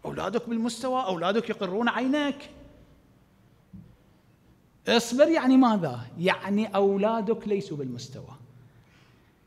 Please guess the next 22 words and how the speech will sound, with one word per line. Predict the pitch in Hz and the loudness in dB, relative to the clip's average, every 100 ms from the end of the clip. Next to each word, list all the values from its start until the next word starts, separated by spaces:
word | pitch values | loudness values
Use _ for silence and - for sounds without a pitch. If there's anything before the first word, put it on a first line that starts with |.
| _ - | _ -2
يعني | 180 165 208 | 2 4 4
أولادك | 202 190 208 214 214 | 6 6 4 4 2
يتعبونك، | 202 - 180 190 180 131 - - - - - - _ _ _ _ _ _ _ _ _ _ _ _ - | 0 -2 -2 -2 -2 -4 -8 -12 -14 -18 -20 -20 _ _ _ _ _ _ _ _ _ _ _ _ -2
لكن | 320 320 330 | 0 2 2
أولادك | 302 330 294 233 - - - - | 4 2 2 -2 -6 -16 -20 -6
اصبر | 233 220 185 | -4 -2 -4
معهم. | 151 139 - - - - - _ _ _ _ _ _ _ _ _ _ _ _ _ _ _ _ _ _ _ _ _ _ _ _ _ _ _ _ _ _ _ _ _ _ _ 208 | -4 -10 -16 -20 -20 -20 -20 _ _ _ _ _ _ _ _ _ _ _ _ _ _ _ _ _ _ _ _ _ _ _ _ _ _ _ _ _ _ _ _ _ _ _ -4
الله | 233 254 285 | -2 0 -2
سبحانه | - 185 214 254 214 | -6 -8 -6 -4 -4
وتعالى | 185 190 180 214 196 | -6 -8 -10 -8 -10
يقول | 156 214 214 | -10 -8 -8
لرسوله | 165 147 - 190 180 165 - - - - | -8 -10 -8 -6 -6 -8 -12 -20 -20 -18
صلى | - 156 | -12 -10
الله | 160 156 139 151 | -8 -8 -10 -10
عليه | 147 143 156 | -10 -10 -10
وآله: | 160 170 | -8 -8
"يا | 170 180 | -6 -6
رسول | 170 - 190 | -8 -8 -6
الله، | 185 180 | -4 -4
اصبر | 320 220 | -8 -8
مع | 180 131 113 | -10 -10 -14
هؤلاء". | 117 - | -16 -20